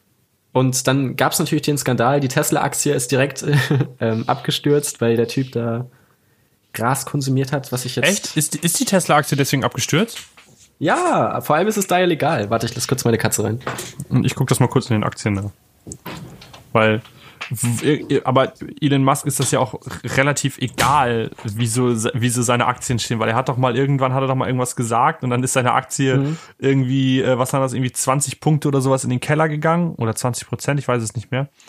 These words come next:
Speaker 2: Und dann sagte er so im Nachhinein so, „Ja, pff, weiß nicht, war irgendwie blöd, das zu sagen, aber schon okay.“
Speaker 1: Was hat er da nochmal gesagt?
Speaker 2: Ich weiß es nicht mehr. Ist doch auch noch gar nicht so lange her.
Speaker 1: Hm.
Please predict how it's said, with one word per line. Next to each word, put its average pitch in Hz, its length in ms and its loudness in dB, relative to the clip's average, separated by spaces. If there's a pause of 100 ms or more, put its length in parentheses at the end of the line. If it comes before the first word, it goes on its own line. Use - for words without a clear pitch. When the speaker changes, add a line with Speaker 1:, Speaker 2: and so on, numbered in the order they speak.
(560)
Speaker 2:
Und 131 340 2
dann 139 160 2
sagte 131 280 0
er 131 100 2
so 131 80 2
im 131 60 0
Nachhinein 131 400 2
so, 120 160 -2 (280)
„Ja, 113 380 4
pff, - 120 -12 (760)
weiß 110 180 -2
nicht, 107 320 -2
war 110 160 4
irgendwie 117 200 0
blöd, 117 220 2
das 110 200 0
zu 104 60 -6
sagen, 101 280 2
aber 101 280 0
schon 170 180 0
okay.“ 101 340 -2 (1300)
Speaker 1:
Was 127 140 -2
hat 160 100 0
er 185 60 2
da 185 100 2
nochmal 190 200 0
gesagt? 190 340 -4 (340)
Speaker 2:
Ich - 80 -12
weiß 180 200 2
es - 100 2
nicht 120 160 -2
mehr. 104 300 2 (1300)
Ist - 100 -10
doch 151 120 2
auch 170 60 4
noch 156 140 4
gar 123 120 2
nicht 117 120 0
so - 80 -4
lange 107 200 0
her. 101 340 -2 (960)
Speaker 1:
Hm. 104 380 -4